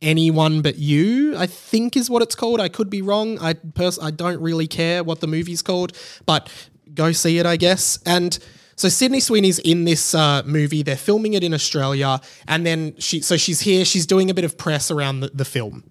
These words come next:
And Sydney Sweeney, if you, if you're not familiar with Sydney Sweeney, which I, I think most of you are, she's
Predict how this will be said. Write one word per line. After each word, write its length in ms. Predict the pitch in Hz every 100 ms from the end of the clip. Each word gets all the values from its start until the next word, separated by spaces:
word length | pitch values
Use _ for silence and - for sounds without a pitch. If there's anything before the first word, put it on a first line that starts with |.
| _ _ _ _ _ -
And 340 | 165 170 170 - - - _ _ - - - _ _ _
Sydney 340 | - 233 220 226
Sweeney, 800 | - 269 370 233 139 165 - _ _ _
if 160 | 170 -
you, 220 | 185 165
if 160 | - -
you're 120 | 160
not 260 | 165 269 -
familiar 380 | 220 175 156 135
with 160 | 123
Sydney 320 | - 123 123
Sweeney, 500 | 120 131 120 160 254
which 240 | 214 220 262
I, 220 | 254 254 254
I 260 | 247 262 247
think 360 | - 160 -
most 260 | 139 127 -
of 100 | 127
you 140 | 120
are, 260 | 117 131 196 - _ _ _ _ _
she's 460 | - 190 175 -